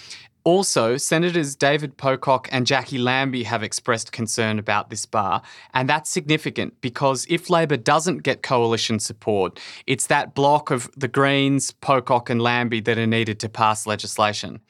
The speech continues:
Uh, integrity experts, including the Centre for Public Integrity, say that, you know, in Victoria, where this test operates, it's really vague what qualifies as exceptional circumstances,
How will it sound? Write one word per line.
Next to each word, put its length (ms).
Uh, 420
integrity 600
experts, 500
including 400
the 80
Centre 260
for 140
Public 380
Integrity, 560
say 260
that, 160
you 80
know, 140
in 200
Victoria, 680
where 160
this 180
test 300
operates, 560
it's 160
really 260
vague 480
what 220
qualifies 680
as 100
exceptional 540
circumstances, 1040